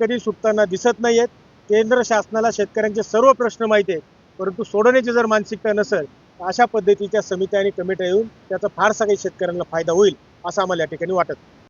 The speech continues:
आम्ही त्या ठिकाणी सांगितलं की जर बाजारभाव आठी-, या ठिकाणी वाढवायचे असेल, चांगले बाजारभाव जर शेतकऱ्यांना मिळवून द्यायचे असेल, कारण प्रोडक्शन कॉस्ट या ठिकाणी शेतकऱ्यांची वाढलेली, पारंपरिक प्रोडक्शन कॉस्ट या ठिकाणी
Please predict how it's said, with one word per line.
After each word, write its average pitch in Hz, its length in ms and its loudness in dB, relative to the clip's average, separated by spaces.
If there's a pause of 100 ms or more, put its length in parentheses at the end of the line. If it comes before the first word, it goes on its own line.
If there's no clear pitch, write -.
(180)
आम्ही 233 400 2
त्या 247 140 2
ठिकाणी 240 360 0
सांगितलं 208 440 0
की 233 160 -4
जर 202 220 0
बाजारभाव 180 480 -2
आठी-, 175 280 -4
या 160 80 -2
ठिकाणी 170 280 -8
वाढवायचे 156 420 -2
असेल, 175 220 -8
चांगले 165 300 -6
बाजारभाव 202 400 4
जर 190 140 -2
शेतकऱ्यांना 175 440 -6
मिळवून 170 240 -6
द्यायचे 165 220 -6
असेल, 143 240 -10 (360)
कारण 196 220 0
प्रोडक्शन 208 460 0
कॉस्ट 220 280 0
या 214 60 4
ठिकाणी 214 240 0
शेतकऱ्यांची 214 500 0
वाढलेली, 202 360 4
पारंपरिक 202 600 0
प्रोडक्शन 202 380 -4
कॉस्ट 202 260 -2
या 202 60 2
ठिकाणी 208 340 0